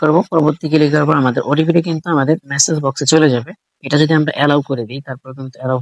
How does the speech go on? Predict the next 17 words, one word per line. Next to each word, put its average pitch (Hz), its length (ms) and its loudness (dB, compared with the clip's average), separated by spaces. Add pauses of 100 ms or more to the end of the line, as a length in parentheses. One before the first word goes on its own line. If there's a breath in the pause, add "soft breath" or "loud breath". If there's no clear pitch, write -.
হবে 113 240 -16
না, 147 40 -20 (400)
তাহলে 120 220 -14
ফাইল 123 140 -6 (120)
থেকে 131 240 -6
বের 123 200 -6
করে 120 160 -12
দেবে। 120 140 -16 (520)
তো - 140 -18
দেখুন 156 160 0 (100)
আমাদের 127 280 -4
হচ্ছে - 240 -6
কি 139 60 -14 (120)
ওটিপিটা 147 400 -4
আমরা 110 180 -12
এখান 117 240 -20
থেকে - 140 -20